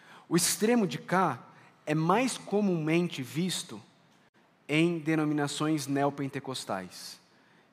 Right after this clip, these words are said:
que é o pastor ditador, dono da igreja. Ele é dono da igreja, a igreja é dele. O C N P J e o C P F se confundem, não é? Ele toma as decisões, ele só comunica,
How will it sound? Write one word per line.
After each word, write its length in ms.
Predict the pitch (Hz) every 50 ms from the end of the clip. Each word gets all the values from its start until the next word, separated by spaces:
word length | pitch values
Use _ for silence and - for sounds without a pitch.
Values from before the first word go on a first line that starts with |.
| _ _
que 180 | - - 151 147
é 240 | 143 147 147 147 - - - - - - - -
o 80 | 147
pastor 520 | - - 139 135 - - - 147 147 147 135
ditador, 520 | 135 131 - 143 139 123 120 110 98 90 - - - _ _ _ _ _ _ _ _ _ _
dono 320 | 120 120 165 175 185 170 143
da 100 | 135 127
igreja. 500 | 110 113 101 90 85 87 85 - - - _ _ _ _ _ _ _ _ _ _ _ _
Ele 100 | - 208
é 40 | 208
dono 240 | 185 226 220 196 165
da 80 | 151
igreja, 300 | 131 113 104 98 92 104
a 20 | 127
igreja 240 | 147 170 175 180
é 20 | 180
dele. 480 | 156 147 156 147 135 117 104 95 90 - - - _ _ _ _ _ _ _ _ _ -
O 120 | 147 147 131
C 180 | - - 202
N 140 | 202 214 202
P 160 | 208 185 175
J 320 | 147 127 151 151 147 147 147
e 20 |
o 40 | 135
C 120 | - 151
P 140 | 143 - 139
F 340 | 139 151 165 170 170 - 147
se 140 | - - -
confundem, 680 | - 165 160 156 - - 165 165 156 143 123 104 87 - - - - - _ _ _ _ _
não 140 | - 101 101
é? 200 | 113 131 147 165 - - - - - _ _ _ _ _ _ _ -
Ele 200 | 135 156 180 185
toma 220 | 185 190 185 185
as 80 | 175 170
decisões, 800 | 175 170 - 156 143 147 170 190 208 214 220 208 - - - - -
ele 200 | 151 160 165 160
só 160 | - 180 160
comunica, 720 | - 165 160 156 156 160 170 190 208 202 - 214 208 208